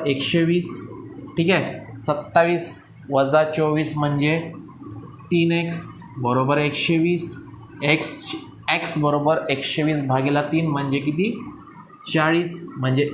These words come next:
एक्सची किंमत इथे किती येत आहे मित्रांनो? चाळीस येत आहे. म्हणजे ती संख्या जी आहे, ती संख्या काय राहील? चाळीस राहील. तुम्हाला अशी संख्या विचारली आहे की त्या संख्येची तिप्पट,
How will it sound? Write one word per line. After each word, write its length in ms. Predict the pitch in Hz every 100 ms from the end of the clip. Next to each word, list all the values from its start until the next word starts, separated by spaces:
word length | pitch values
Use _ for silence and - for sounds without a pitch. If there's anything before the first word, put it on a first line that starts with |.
| -
एक्सची 380 | 143 147 - 165
किंमत 300 | 156 151 151
इथे 160 | 147 147
किती 220 | 147 151
येत 60 | 147
आहे 100 | 151
मित्रांनो? 460 | 147 151 151 170 180 - - - _ -
चाळीस 680 | 139 131 151 175 170 - 123
येत 280 | 123 120 117
आहे. 300 | 117 123 117 - - -
म्हणजे 360 | 143 147 165 165
ती 260 | - 208 226
संख्या 460 | 220 175 151 151 175
जी 240 | 151 160
आहे, 300 | 127 123 165 170 - - -
ती 120 | 202
संख्या 540 | 190 147 131 147 160 214 - - - -
काय 160 | 135 139
राहील? 480 | 139 143 214 247 - - - -
चाळीस 420 | 127 120 123 123
राहील. 580 | 123 113 127 117 101 - - - - - - - - _ - - _
तुम्हाला 600 | 143 143 151 160 185 196 - - - _ _ - 135
अशी 240 | 131 214
संख्या 340 | 202 170 165
विचारली 500 | 156 135 139 135 139
आहे 240 | 131 131 175 180 - - -
की 60 |
त्या 280 | 147 170 185
संख्येची 480 | 196 170 151 147 156
तिप्पट, 520 | 165 214 208 - 175